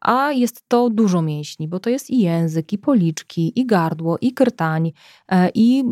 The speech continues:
y, żwacze, które w sytuacji stresu nam się tam zaciskają i ta buzia przestaje być elastyczna.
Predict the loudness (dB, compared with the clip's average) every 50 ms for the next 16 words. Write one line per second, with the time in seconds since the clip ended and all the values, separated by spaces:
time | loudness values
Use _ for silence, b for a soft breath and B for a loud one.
0 | 0 2 2 2 2 2 0 0 0 0 0 -2 -4 -4 -2 -2 -2 -4 -6 _
1 | _ -6 -2 0 0 2 2 0 -2 -4 -10 -14 -14 -10 -10 -8 -4 -2 -2 -2
2 | -2 -4 -10 -12 -8 -4 -2 -2 -2 -2 -2 -2 -2 -2 -4 -6 -6 -4 -4 -4
3 | -4 -4 -6 -4 -2 -2 0 0 -2 -4 -4 -4 -6 -6 -6 -4 -2 -2 0 0
4 | 0 0 -2 -2 B B B B B B _ -6 -2 0 2 0 2 2 2 2
5 | 2 0 -2 -4 -8 -8 -4 -2 -2 0 0 -2 -2 -4 -6 -6 -6 -4 -4 -4
6 | -4 -6 -8 -10 -10 -10 -10 -12 -14 -14